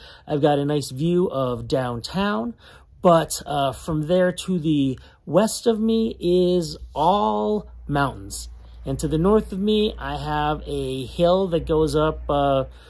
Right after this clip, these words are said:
ooh, I don't know how, how high it is to get to the top of the hill. <laughs> But, um, yeah, I,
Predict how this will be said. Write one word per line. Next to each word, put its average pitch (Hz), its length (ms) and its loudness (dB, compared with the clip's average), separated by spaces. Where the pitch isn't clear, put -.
ooh, 175 160 6
I 139 160 6
don't 165 120 6
know 151 120 4
how, 135 520 2
how 151 220 0
high 139 240 0
it 127 120 0
is 123 180 -4
to 135 60 -8
get 123 140 -4
to - 60 -8
the 113 100 -10
top 123 280 -4
of 113 40 -10
the 113 80 -4
hill. 117 380 -2
<laughs> 185 60 -4
But, 139 360 4
um, 131 720 -2
yeah, 135 300 0
I, 127 260 -6